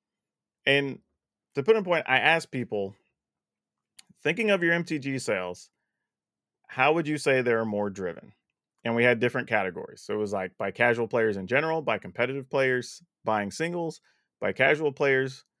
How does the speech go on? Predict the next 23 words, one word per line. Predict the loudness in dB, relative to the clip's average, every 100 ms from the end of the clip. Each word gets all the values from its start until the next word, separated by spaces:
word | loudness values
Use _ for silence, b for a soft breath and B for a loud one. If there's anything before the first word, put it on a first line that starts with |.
| _ _ _
buying | 2 4 2
sealed | -2 -4 -4 -2
product, | 0 0 0 -4 _ _ _ _ _ _ _ _ _ -6
by | 2 4 4
competitive | 0 2 2 2
players | 2 2 2
in | 0 -2
general, | 0 0 -2 -6 -10 _ _ _ _ _ _ _ _ _
or | 2 4 2 0
other. | -2 0 -4
And | -6 -4
then | -2
you | -4
could | -2
just | -4
specify | -2 -4 -2 -2 0
what | -2 -6
other | -6 -6
was. | -6 -10 -16 _ _ _ _ _ _ _ _ _ _ _ _ _ _ _ _
I | 0 0
can | 0 0
tell | 2 2
you | 2 -2 -6